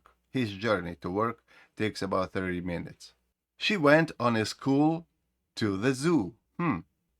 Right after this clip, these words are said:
що там могло бути? Вона пішла або поїхала на шкільну екскурсію в зоопарк. Довго тривала, коротко тривала, епічна подорож чи простенька подорож.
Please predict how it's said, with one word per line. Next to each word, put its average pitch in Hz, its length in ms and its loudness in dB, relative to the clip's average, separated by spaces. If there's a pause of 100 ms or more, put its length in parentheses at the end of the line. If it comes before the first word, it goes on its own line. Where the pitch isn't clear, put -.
(100)
що 147 120 -2
там 127 160 0
могло 101 300 0
бути? 90 360 -6 (340)
Вона 110 440 4
пішла 127 600 2
або 92 220 -4
поїхала 113 540 -2
на 98 120 -2
шкільну 110 420 -4
екскурсію 101 720 -4
в 95 60 -6
зоопарк. 110 640 -4 (320)
Довго 117 400 2
тривала, 139 640 0
коротко 107 440 0
тривала, 117 520 0 (140)
епічна 123 680 -2 (220)
подорож 110 580 2 (240)
чи 117 380 0 (160)
простенька 120 680 2
подорож. 101 560 -4